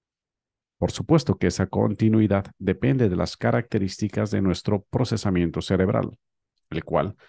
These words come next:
actúa como una especie de pegamento de la realidad, pero también refleja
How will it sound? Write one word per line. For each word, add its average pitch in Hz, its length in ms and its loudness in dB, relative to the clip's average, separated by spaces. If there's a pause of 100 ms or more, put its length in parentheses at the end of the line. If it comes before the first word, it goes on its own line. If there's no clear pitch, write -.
(420)
actúa 143 420 -2
como 98 200 -2
una 101 100 2
especie 101 400 -2
de 101 260 0 (260)
pegamento 104 680 2
de 90 80 2
la 85 140 0
realidad, 87 480 0 (1040)
pero 78 180 2
también 92 320 2
refleja 98 640 0